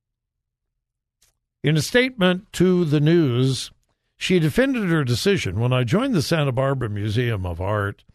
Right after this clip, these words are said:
one of the first priorities set together with the board and senior leadership was to review the ways in which our museum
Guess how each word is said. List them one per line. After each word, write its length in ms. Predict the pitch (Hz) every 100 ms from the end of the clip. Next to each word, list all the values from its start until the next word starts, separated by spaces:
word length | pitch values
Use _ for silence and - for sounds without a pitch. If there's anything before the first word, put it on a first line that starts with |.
| _ _ _ _
one 200 | 139 202
of 60 | 226
the 100 | 147
first 360 | 175 208 -
priorities 720 | - 143 139 156 131 107 123
set 220 | - 139 -
together 380 | 120 117 135
with 140 | 151 104
the 80 | 95
board 300 | 107 127 139
and 100 | 101
senior 340 | 117 101 90
leadership 640 | 92 135 160 98 - 87 -
was 200 | 110 107
to 100 | -
review 380 | 110 98 135 226
the 100 | 226
ways 400 | 202 139 143 143
in 100 | 120
which 220 | 110 120
our 160 | 110 101
museum 600 | 92 92 90 139 165 160